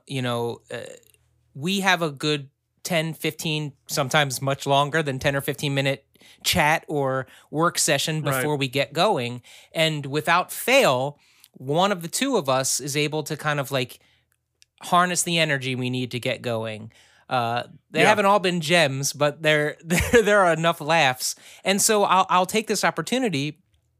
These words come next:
Speaker 1: to ask all of you who have listened and who have enjoyed. Uh, there's no promise that the Boston Legal Show is coming. There's no promise that what,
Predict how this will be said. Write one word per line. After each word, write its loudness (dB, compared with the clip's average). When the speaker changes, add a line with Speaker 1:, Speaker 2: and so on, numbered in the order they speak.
Speaker 1:
to 0
ask 0
all -2
of -6
you -4
who -2
have -2
listened -2
and 0
who -2
have -2
enjoyed. -6
Uh, 0
there's 0
no 2
promise 2
that 2
the -10
Boston 0
Legal -4
Show -6
is -6
coming. -10
There's -6
no 2
promise 0
that 0
what, 0